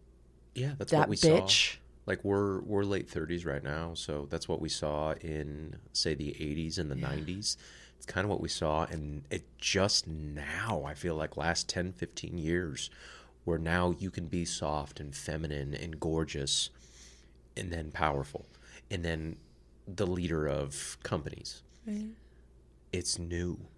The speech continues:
Speaker 2: Right.
Speaker 1: In human history, it's new.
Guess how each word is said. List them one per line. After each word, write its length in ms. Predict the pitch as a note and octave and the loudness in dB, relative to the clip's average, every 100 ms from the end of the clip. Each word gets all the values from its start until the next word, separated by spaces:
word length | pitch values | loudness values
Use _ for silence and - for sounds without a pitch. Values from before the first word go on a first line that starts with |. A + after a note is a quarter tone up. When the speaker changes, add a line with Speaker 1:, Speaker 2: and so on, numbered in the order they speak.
| - - - G#3 | -20 -20 -14 -8
Speaker 2:
Right. 300 | G#3 A3 G#3+ - - - - - - - - - - - - - | -6 -6 -10 -20 -20 -20 -20 -20 -20 -20 -20 -20 -20 -20 -20 -4
Speaker 1:
In 120 | G#2+ | -2
human 380 | F2+ - A#2+ D2+ | -2 -2 0 0
history, 500 | - - - - - | -2 -4 -2 -4 -8
it's 200 | - - | -6 -6
new. 160 | - | -6